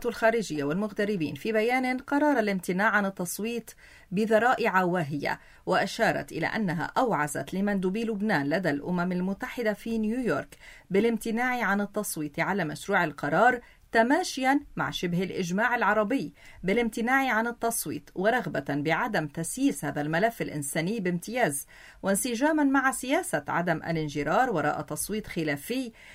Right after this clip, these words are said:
يزيد المشاكل ولا يحل قضية المفقودين اللبنانيين التي تشكل جرحاً نازفاً وألماً مستداماً لأهاليهم.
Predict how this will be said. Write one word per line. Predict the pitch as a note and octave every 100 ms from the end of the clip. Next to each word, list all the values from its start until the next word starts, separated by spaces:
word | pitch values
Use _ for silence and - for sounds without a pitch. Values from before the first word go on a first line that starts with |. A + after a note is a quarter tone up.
| -
يزيد | F#3 F#3+ A#3+ A#3+
المشاكل | A#3+ A#3+ A#3+ E4+ F#4 D4 D4 C#4+ -
ولا | A#3 D4+
يحل | D#4+ D4+ C#4+ F4+ A3+
قضية | - D3+ E3+ E3+
المفقودين | D#3+ D3+ D3 - D#3+ A3
اللبنانيين | A3 F3 E3 E3 D#3+ F3+ C#4 D#3 - - - -
التي | G#3+ C4 B3
تشكل | A3+ G#3+ - A#3+ A#3 G#3
جرحاً | G3 G3+ - G3+
نازفاً | F#3 G3 F#3+ F#3+ F#3 F3
وألماً | D#3+ - G#3+ F#3+
مستداماً | E3+ D#3 D#3+ D#3+ D#3+ F3+ G#3+
لأهاليهم. | F#3 F3+ F3 E3+ F#3 C#4+ F3+ D3